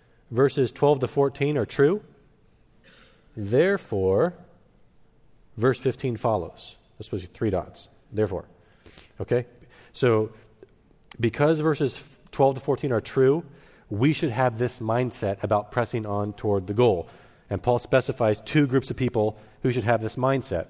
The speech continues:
First group, "Let those of us who are mature think this way." First line of verse fifteen. The idea here is similar to First Corinthians fourteen twenty, where Paul writes, "Brothers,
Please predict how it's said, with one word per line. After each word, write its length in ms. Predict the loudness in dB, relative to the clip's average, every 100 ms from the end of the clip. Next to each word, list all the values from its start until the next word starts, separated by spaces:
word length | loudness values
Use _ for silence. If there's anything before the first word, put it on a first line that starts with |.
| -16 _ _ _ _ -20
First 320 | -4 -2 0 2
group, 240 | 2 0 -18 -20 _ -6
"Let 160 | -6 2
those 220 | 2 4
of 80 | 2
us 180 | 0
who 100 | 0
are 60 | -2
mature 400 | -2 0 4 4
think 220 | 2 -4
this 180 | -4 -2
way." 200 | -4 -4 -8 _ _
First 240 | -6 -4
line 140 | -4 -2
of 60 |
verse 120 | -2
fifteen. 420 | -4 -6 -4 -6 -12 -20 _ _ _ -20 _ _ _ _ _ _ _ _ _ _ -20 -20 -20 -2
The 100 | -2
idea 360 | 0 2 2
here 460 | 2 0 0 -2 -4 -8 -20 _ _ _ _ _
is 400 | 0 0 0 -4
similar 400 | 0 0 2 0
to 160 | 0 -4
First 600 | -2 -2 -2 -8 -20 -14
Corinthians 680 | -2 -2 -2 -4 -4 -6 -12
fourteen 760 | -6 -2 -2 -4 -8 -6 -6 -10 -16 -18
twenty, 480 | -6 -4 -4 -6 -8 -16 _ _
where 100 | -8
Paul 260 | -2 2 4
writes, 240 | 2 0
"Brothers, 500 | 0 2 4 2 -2